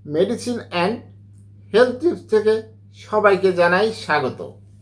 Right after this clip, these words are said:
আজকে আপনাদের জানাবো রক্তের রং লাল কেন। এটা কিন্তু আমাদের জানা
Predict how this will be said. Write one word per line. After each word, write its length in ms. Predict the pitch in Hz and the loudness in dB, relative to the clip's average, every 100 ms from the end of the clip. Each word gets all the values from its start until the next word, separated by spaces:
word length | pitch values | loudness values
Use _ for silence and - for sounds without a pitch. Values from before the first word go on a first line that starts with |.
| - - - - - 135 | -20 -20 -20 -20 -16 -14
আজকে 200 | 139 220 | -2 -2
আপনাদের 320 | 214 240 247 208 | 0 0 2 4
জানাবো 300 | 226 202 214 226 - - - - - - | 4 4 2 2 -8 -20 -20 -20 -20 -2
রক্তের 440 | 180 185 - 226 185 | 0 0 2 2 6
রং 140 | 208 160 113 - - - 151 | 6 6 -2 -12 -20 -14 2
লাল 280 | 156 160 151 139 | 6 6 4 -2
কেন। 160 | 117 98 - - - - - - - | -6 -10 -18 -20 -20 -20 -20 -16 -6
এটা 120 | 180 226 | -4 0
কিন্তু 140 | 226 214 | 4 4
আমাদের 240 | 208 247 - - - - | 4 2 0 -14 -16 -2
জানা 220 | 170 180 | 4 4